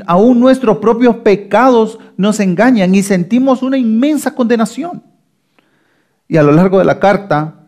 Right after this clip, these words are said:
todo este sentimiento de inseguridad y de culpa mal manejada que el creyente puede tener es atacado por las verdades que expone Juan.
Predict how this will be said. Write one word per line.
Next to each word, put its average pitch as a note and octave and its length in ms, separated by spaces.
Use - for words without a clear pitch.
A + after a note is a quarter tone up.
todo G3+ 220
este G#3 320
sentimiento F3 600
de E3 220
inseguridad E3+ 880
y D3 140
de C3+ 140
culpa G3+ 300
mal F3+ 220
manejada E3+ 880
que - 100
el E3 60
creyente F#3 420
puede G3+ 220
tener G3+ 280
es G3+ 280
atacado A3 680
por D3+ 120
las C#3 180
verdades D3 440
que - 100
expone B2+ 320
Juan. B2+ 320